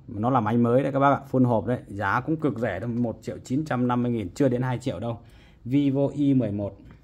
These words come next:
Tiếp theo là con Vivo I mười bảy.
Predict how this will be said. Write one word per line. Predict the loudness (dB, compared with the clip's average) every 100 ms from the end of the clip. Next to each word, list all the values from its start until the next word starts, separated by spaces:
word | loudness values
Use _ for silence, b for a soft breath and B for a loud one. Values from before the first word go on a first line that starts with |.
| -20 _ -20 -20 -20 -20 _ -20 _ -20 -20 -20 -20 b b b b b
Tiếp | -2 0
theo | 2 2 0 -4 -12
là | -10 -8
con | -2 -2
Vivo | 0 0 0 0 -2 -2
I | 0 0
mười | 2 0
bảy. | 0 -4